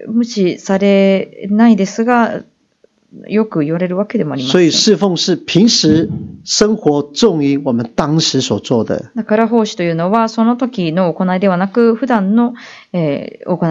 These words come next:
Speaker 1: いが重要です。
Speaker 2: 好，我们最后来看，神的悦纳是听胜于做。
Speaker 1: え、最後に、神は、え、行うことよりも聞くことを喜びます。
Speaker 2: 好，因为时间关系，我们讲完这个概念，我们就要结束了哈。
Speaker 1: え、時間の関係上、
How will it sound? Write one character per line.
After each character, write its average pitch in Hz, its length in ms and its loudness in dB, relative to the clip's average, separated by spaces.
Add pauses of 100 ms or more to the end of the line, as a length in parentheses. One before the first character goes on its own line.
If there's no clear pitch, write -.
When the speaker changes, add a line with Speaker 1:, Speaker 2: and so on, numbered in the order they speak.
Speaker 1:
い 185 60 2
が 208 120 2
重 - 120 -8
要 139 120 -8
で - 100 -12
す。 - 80 -18
Speaker 2:
好， - 80 -2
我 139 100 2
们 151 100 4
最 196 120 4
后 190 80 4
来 151 120 2
看， 147 400 -4
神 - 280 0
的 190 100 2
悦 202 220 4
纳 196 200 0
是 165 240 0
听 190 600 2
胜 170 500 0
于 120 220 -2
做。 - 300 0 (220)
Speaker 1:
え、 214 80 -6
最 202 220 -2
後 190 100 0
に、 247 300 2
神 196 300 0
は、 214 260 0 (340)
え、 170 280 -4 (160)
行 190 240 -2
う 247 200 2
こ 269 120 0
と 262 80 0
よ 180 120 2
り 175 80 0
も 233 220 6
聞 233 180 -6
く 233 140 0
こ 240 140 -2
と 208 180 2
を 226 300 0 (140)
喜 170 80 -4 (200)
び 147 100 -4
ま 151 120 -8
す。 - 100 -6
Speaker 2:
好， 113 100 -2
因 175 60 4
为 185 80 6
时 170 140 2
间 180 100 6
关 175 140 2
系， 165 120 2
我 143 140 2
们 139 140 2
讲 139 180 0
完 135 100 0
这 175 120 -2
个 160 100 4
概 156 220 0
念， 156 180 2
我 113 80 -2
们 110 140 -6
就 135 100 0
要 127 60 0
结 117 180 -2
束 120 240 0
了 98 100 -4
哈。 110 140 -6
Speaker 1:
え、 185 40 -2
時 180 100 -8
間 196 160 0
の 196 80 2
関 196 180 0
係 202 220 0
上、 226 320 2